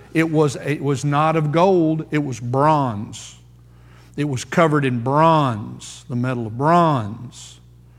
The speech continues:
uh, with a few silver pieces on the sides of the hooks where the poles were. The poles were put inside the altar, and they remained in it because they moved this thing. You don't take the poles out.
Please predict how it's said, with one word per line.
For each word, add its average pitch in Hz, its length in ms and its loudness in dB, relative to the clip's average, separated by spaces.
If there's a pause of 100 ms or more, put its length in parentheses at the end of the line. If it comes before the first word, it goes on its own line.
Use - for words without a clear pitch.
(800)
uh, 120 80 -2
with 151 240 4
a 147 60 2
few 160 200 0
silver 156 460 0
pieces 151 460 -4
on 143 140 0
the 127 100 -4
sides 139 600 0
of 123 180 -4
the 117 140 -6 (600)
hooks 180 400 2
where 156 160 4
the 139 80 0
poles 160 460 2
were. 139 140 -2
The 139 140 -2
poles 175 520 4
were 143 320 2 (260)
put 156 260 0 (120)
inside 175 720 4
the 170 120 4
altar, 175 380 2
and 143 160 0
they 135 100 0
remained 156 680 2
in 127 140 -2
it - 220 -10
because 143 300 -4
they 147 120 -2
moved 165 260 0
this 127 200 -8
thing. 101 260 -14 (920)
You 139 80 -2
don't 151 160 -2
take 160 180 0
the 135 60 -18
poles 151 400 0
out. 113 220 -6